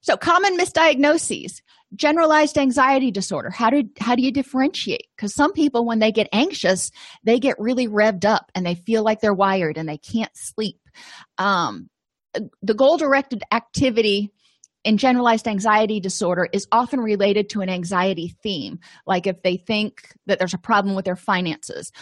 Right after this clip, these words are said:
or if they're, you know, whatever they're worried about. Their activities and their thoughts generally race in that direction. They're not all over the place. They're pretty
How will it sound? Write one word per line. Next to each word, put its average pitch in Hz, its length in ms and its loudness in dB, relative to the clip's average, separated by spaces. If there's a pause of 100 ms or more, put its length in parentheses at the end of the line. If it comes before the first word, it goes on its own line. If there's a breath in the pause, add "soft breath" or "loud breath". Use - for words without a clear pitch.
(260 loud breath)
or 190 400 4
if 185 180 -4
they're, 175 400 0
you 180 140 -16
know, - 140 -20
whatever 240 380 2
they're 226 140 2
worried 190 380 0
about. 131 200 -2 (1200 soft breath)
Their 214 160 2
activities 214 680 -2
and 185 120 -4
their 180 100 0
thoughts 190 420 0
generally 208 600 0
race 196 400 -2
in 190 160 -4
that 190 200 -4
direction. 175 520 -2
They're 170 120 -4
not 202 240 0
all 202 220 2
over 185 200 0
the 170 120 -6
place. - 420 -8
They're 185 140 -2
pretty 202 500 -2